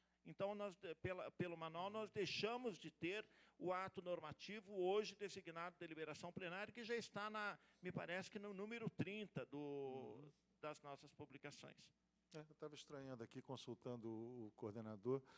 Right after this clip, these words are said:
Speaker 2: porque toda deliberação ou resolução antes de vir pro plenário deve passar pela assessoria jurídica, né? E, mas eles estão informando que passou.
Speaker 1: Eu conversei com o, com o Rodrigo sobre esse aspecto.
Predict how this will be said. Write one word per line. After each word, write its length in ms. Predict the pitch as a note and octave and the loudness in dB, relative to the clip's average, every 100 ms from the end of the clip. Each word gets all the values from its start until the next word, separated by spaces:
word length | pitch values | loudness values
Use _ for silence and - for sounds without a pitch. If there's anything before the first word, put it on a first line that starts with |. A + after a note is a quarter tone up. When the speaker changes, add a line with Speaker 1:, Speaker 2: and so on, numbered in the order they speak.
| - - | -20 6
Speaker 2:
porque 240 | - - - | 8 8 4
toda 300 | - D3+ D#3 | 4 6 6
deliberação 840 | D3 C#3+ C3 C3 A#2+ G#2+ - A#2 A2+ | 6 4 6 6 6 0 0 0 2
ou 220 | C3+ B2 | 4 4
resolução 720 | A#2+ A2 A2+ A2+ - A#2 A2+ | 4 2 0 0 -2 -2 -2
antes 180 | B2+ - | -2 -6
de 80 | G#2 | -8
vir 140 | A#2 | -8
pro 100 | - | -6
plenário 380 | A#2+ A2+ B2+ C#3+ | -6 -4 -2 0
deve 280 | C3 C3+ C3 | 2 0 0
passar 560 | D3+ C3 - B2 C3+ - - - _ _ | 0 -2 0 -2 -2 -8 -20 -20 _ _
pela 160 | B2+ | -4
assessoria 420 | B2+ - - C3 C3+ | -2 -4 -2 2 2
jurídica, 580 | C#3 C3+ B2+ - - G#2 | 2 0 0 -4 -14 -8
né? 180 | A#2+ - - _ _ _ | -6 -6 -12 _ _ _
E, 260 | - C3+ D3+ | -8 -8 -6
mas 160 | C3+ D3+ | -6 -6
eles 160 | F3+ A#2+ | -6 -6
estão 160 | D#3+ | -6
informando 400 | D3+ C#3+ C#3+ E3 | 0 2 2 -2
que 80 | - | -2
passou. 500 | - F#3+ - D3+ D3 - - - _ _ _ | 2 2 2 -2 -2 -6 -20 -20 _ _ _
Speaker 1:
Eu 120 | C#3+ C#3+ | -12 -2
conversei 640 | F3 E3+ C3 - E3+ G3+ | 2 2 2 2 2 0
com 160 | - F#3+ | -2 -4
o, 840 | F3+ E3+ D#3+ D3+ C#3+ C3 C3+ C3+ C#3 C#3+ - - | -2 0 0 0 -2 -2 -4 -8 -14 -20 -20 -4
com 400 | D3 D3+ C#3+ C#3 | -2 0 2 4
o 20 | |
Rodrigo 760 | C3+ C#3 B2+ E3+ G3 G3+ G#3 | 4 4 2 2 0 -2 -2
sobre 380 | - - - G3 | -2 -2 -6 -6
esse 160 | F#3+ G3+ | -6 -4
aspecto. 500 | - C3+ - - | -4 -6 -6 -6